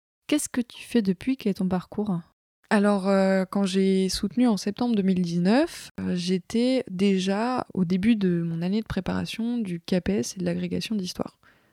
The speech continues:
Speaker 2: Donc, euh, en deux mille vingt, j'ai obtenu mon capes d'histoire-géographie.
Speaker 1: Félicitations.
Speaker 2: Merci. Et cette année, donc, j'ai décidé de faire un report de stage pour retenter, euh, l'agrégation d'histoire.
Speaker 1: Donc ça veut dire que tu n'as pas commencé à enseigner, tu dis, « Hum, j'aimerais bien attendre un petit peu. »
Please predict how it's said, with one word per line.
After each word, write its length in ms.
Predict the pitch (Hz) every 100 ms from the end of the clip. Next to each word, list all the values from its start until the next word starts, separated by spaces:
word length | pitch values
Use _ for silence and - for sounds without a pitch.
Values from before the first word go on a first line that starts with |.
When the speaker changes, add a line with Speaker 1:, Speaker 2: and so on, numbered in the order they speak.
| _
Speaker 2:
Donc, 340 | 185 185 185 -
euh, 240 | 180 175
en 140 | 175 185
deux 140 | 196
mille 220 | 202 190
vingt, 180 | 185 190
j'ai 140 | 180
obtenu 320 | 165 - 170 165
mon 120 | 165
capes 240 | 180 - 175 - 185
d'histoire-géographie. 920 | 170 170 - 175 160 165 170 - 349 - _ _ _
Speaker 1:
Félicitations. 560 | 214 - 180 - 220 349
Speaker 2:
Merci. 400 | 185 - 262 370 - _ _ _ _
Et 60 | 208
cette 300 | - 214 202
année, 480 | 190 190 269 370 285
donc, 140 | 190
j'ai 120 | 185 185
décidé 380 | 190 - 208
de 100 | 214
faire 200 | 190 185
un 80 | 165
report 340 | 170 196 202 175
de 80 |
stage 540 | 165 - 208 311 269 175
pour 440 | - 240 277 226 -
retenter, 720 | 185 - 220 208 180 180 208 233
euh, 160 | 180 170
l'agrégation 500 | 175 190 196 185 220
d'histoire. 400 | 202 185 - - 202
Speaker 1:
Donc 100 | 202
ça 120 | 190
veut 40 |
dire 160 | 185 214
que 80 | 190
tu 160 | -
n'as 80 | 180
pas 140 | 220
commencé 360 | 226 214 196 208
à 80 | 185
enseigner, 480 | 175 - 180 190 226
tu 140 | -
dis, « 180 | 180 220
Hum, 300 | 233 285 277
j'aimerais 220 | 208 196
bien 140 | 202
attendre 200 | 190 196
un 80 | 180
petit 160 | 180 185
peu. » 300 | - 262